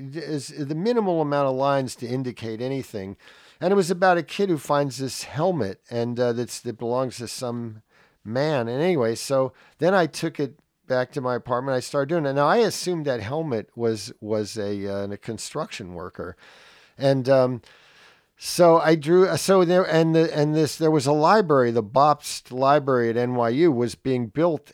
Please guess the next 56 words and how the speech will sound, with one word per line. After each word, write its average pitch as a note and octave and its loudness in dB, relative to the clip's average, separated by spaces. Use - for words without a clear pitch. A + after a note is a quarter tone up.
at A2+ -6
that A#2 -2
time. G2+ -4
This A#2+ -8
was, B2 -6
like, A2+ -4
nineteen A2+ -6
sixty-nine, - -8
seventy. G#2+ -8
So, C3+ 2
and C3 -2
I C#3 4
lived C#3 0
on C3 -2
McDougal C#3+ -2
Street A2 -8
right B2 -4
near D#3 -2
there. B2 0
I'd A#2+ 0
walk D#3 2
over D3+ 2
and B2+ 0
I'd A#2+ -2
look C3+ 0
at A2+ -8
this B2 -6
construction B2+ -4
site, B2 -6
and B2 -6
there C#3 2
was D#3+ -2
all E3+ 0
kind D#3 -4
of, A2+ -2
you C3+ -4
know, B2+ 0
pieces B2+ -6
of A#2+ -8
cinder E3+ -4
blocks C#3 2
and G2+ -10
thing, C#3+ -6
all F#3 2
kind F3+ -2
of B2 -2
stuff - -4
all A#2+ -2
over. B2 0
And A2+ -4
I B2 -2
started C#3 -4
drawing B2+ 2
all B2+ 2
the B2 0
little B2 -4